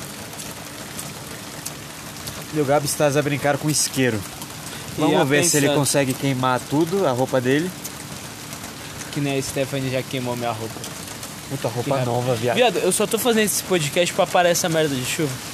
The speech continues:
Speaker 1: Cara, tá vinte e dois minutos, só aumentou a chuva.
Speaker 2: Eu tô com puta sono, velho.
Speaker 1: Com o quê?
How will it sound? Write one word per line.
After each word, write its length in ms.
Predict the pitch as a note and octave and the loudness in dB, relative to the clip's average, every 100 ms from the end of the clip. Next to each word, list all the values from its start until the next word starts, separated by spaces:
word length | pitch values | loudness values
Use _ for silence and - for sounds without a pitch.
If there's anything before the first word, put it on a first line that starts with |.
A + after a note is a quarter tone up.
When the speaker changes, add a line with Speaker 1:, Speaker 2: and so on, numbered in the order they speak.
| - - | -10 0
Speaker 1:
Cara, 180 | E3+ D#3+ | 2 4
tá 140 | D#3+ | 4
vinte 220 | D3 F#3 - | 4 2 6
e 40 | |
dois 180 | F#3 E3 | 6 6
minutos, 360 | D#3+ C#3 C3+ - | 4 4 2 2
só 320 | E3 F#3+ D3 - | 6 6 6 2
aumentou 400 | D#3+ F3 D#3 D#3+ | 2 2 4 6
a 40 | B2 | 6
chuva. 220 | - G#2+ - - - - - - - - - - - - - - - - - - - | 2 -2 -4 -6 -6 -6 -6 -4 -4 -4 -4 -2 -2 -2 -2 -2 -2 -2 0 0 2
Speaker 2:
Eu 60 | C#3 | 4
tô 100 | F3 | 4
com 140 | F#3 | 4
puta 340 | C3+ D#3+ A3 G#3+ | 2 4 4 6
sono, 300 | - D#3 D#3+ | 6 6 6
velho. 240 | C3 A#2+ - - - - - - - - - - | 4 2 0 -2 -2 -2 -4 -4 -4 -4 -4 -2
Speaker 1:
Com 80 | A#2+ | 0
o 40 | |
quê? 180 | D#3 | 2